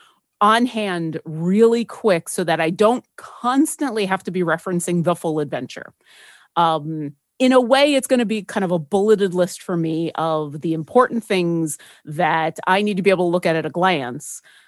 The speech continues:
because I don't need to memorize this whole adventure. That, that's, that's silly. That's, what I need to know, though, is o-, the overall scope, the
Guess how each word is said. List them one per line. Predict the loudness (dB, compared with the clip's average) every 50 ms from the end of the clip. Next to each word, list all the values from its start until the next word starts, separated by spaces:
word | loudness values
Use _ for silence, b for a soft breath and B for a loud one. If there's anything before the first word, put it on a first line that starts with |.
| b b
because | _ -6 -6 -4 0 2 2 2 2 2 0 -2 -2 -2
I | -2
don't | 0 0 0 2 2
need | 2 2
to | 0
memorize | 0 -2 -2 -2 0 -2 -4 -6 -8
this | -10 -8
whole | -8 -6 -6 -6
adventure. | -10 -10 -12 -14 -14 -10 -8 -4 -4 -4 -4 -6
That, | -10 -14 -10 -10
that's, | -10 -10 -10 -14 -20 -20 -20 _ _ _ _ _
that's | -4 -4 -4 -4 -8 -14 -16 _
silly. | -18 -4 2 2 4 4 2 0 -4 -10 -14 _ -2
That's, | 0 0 0 0 -4 -6 -12 -14
what | -8 0 2 2 4
I | 4 4
need | 2 4 4 4 4 2 0
to | 0 2
know, | 4 4 4 4
though, | 4 2 2 2 0
is | -2 -4 -6 -6 0
o-, | 2 2 2 2 0
the | 0 0
overall | 2 2 2 4 4 4 4 2
scope, | 0 -4 -4 -2 0 0 0 -2 -4 _ b b b b b b b
the | -8 -6 -4 -4 -4 -4 -4 -4 -4 -4 -6